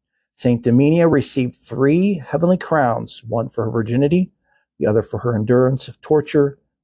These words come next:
and the third for her martyrdom. She is the patron saint and was a, of Abu Sufyan, Saint Philopater Mercurius. So Mother Irene continues,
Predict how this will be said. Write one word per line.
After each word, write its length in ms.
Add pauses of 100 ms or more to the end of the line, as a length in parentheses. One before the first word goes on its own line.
and 100
the 60
third 380
for 120
her 120
martyrdom. 680 (640)
She 120
is 80
the 80
patron 440
saint 480 (520)
and 100
was 260
a, 100 (540)
of 340 (220)
Abu 680 (100)
Sufyan, 920 (540)
Saint 460
Philopater 1040 (280)
Mercurius. 920 (1200)
So 160
Mother 360
Irene 380
continues, 760